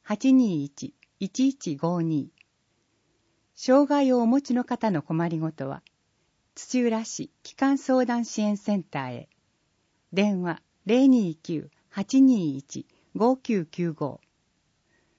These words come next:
障害者への虐待に関するご相談は、土浦市障害者虐待防止センターへ。二十四時間、三百六十五日対応専用ダイヤル。電話、零二九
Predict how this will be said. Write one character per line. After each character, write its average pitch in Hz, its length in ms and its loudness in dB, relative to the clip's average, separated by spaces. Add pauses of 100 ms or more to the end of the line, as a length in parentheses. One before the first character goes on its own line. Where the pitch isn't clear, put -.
(400)
障 277 300 4
害 285 220 2
者 190 160 -2
へ 185 40 -2
の 160 120 0
虐 170 280 -4
待 254 200 0
に 226 100 0
関 220 240 -2
す 214 160 -6
る 170 80 -2
ご 151 140 -6
相 160 240 -6
談 143 240 -6
は、 135 160 -10 (480)
土 262 320 -2
浦 220 200 0
市 - 360 -8
障 269 320 2
害 254 180 -2
者 - 200 -10
虐 175 380 -8
待 262 200 0
防 208 180 0
止 226 60 -8
セ 208 240 -4
ン 175 80 -4
タ 131 220 -10
ー 131 100 -12
へ。 131 100 -18 (600)
二 277 140 6
十 220 260 0
四 165 160 -4
時 160 140 -12
間、 - 280 -10 (140)
三 269 280 2
百 202 280 -2
六 196 240 -4
十 220 160 -2
五 214 120 -4
日 175 300 -8
対 214 340 -4
応 180 280 -4
専 247 260 0
用 220 220 0
ダ 175 140 -4
イ 147 100 -6
ヤ 131 100 -10
ル。 139 140 -18 (560)
電 190 260 -2
話、 170 220 -8 (340)
零 254 240 2
二 214 300 0
九 156 320 -8